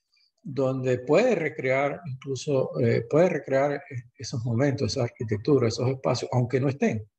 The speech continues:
Es decir, es el resguardo de la memoria, ¿no?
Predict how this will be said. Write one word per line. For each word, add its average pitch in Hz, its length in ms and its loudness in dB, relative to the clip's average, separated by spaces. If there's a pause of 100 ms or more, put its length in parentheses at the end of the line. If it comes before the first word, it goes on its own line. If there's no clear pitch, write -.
(360)
Es 120 120 -12
decir, 127 280 -4
es 135 280 -4
el 139 360 -6
resguardo 127 600 0
de 120 140 -2
la 110 100 2
memoria, 107 440 -2
¿no? 120 100 -10